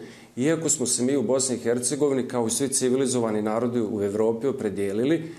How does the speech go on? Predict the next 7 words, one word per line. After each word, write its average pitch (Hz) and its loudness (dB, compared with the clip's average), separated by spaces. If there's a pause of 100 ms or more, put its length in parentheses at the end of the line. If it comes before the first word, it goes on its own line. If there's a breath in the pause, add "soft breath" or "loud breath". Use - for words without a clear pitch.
(140 loud breath)
za 113 0
jednovrsnost 120 0
prava 107 -2
svojine, 143 0
što - -6
će 104 -4
reći 160 -2